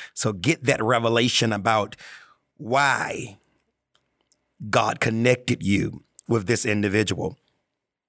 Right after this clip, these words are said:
and why both of you all came together to make a covenant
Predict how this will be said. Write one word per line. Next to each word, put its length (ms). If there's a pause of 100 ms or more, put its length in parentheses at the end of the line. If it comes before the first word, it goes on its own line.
(220)
and 200
why 400 (440)
both 320
of 120
you 180
all 120
came 240
together 400
to 120
make 200
a 60
covenant 480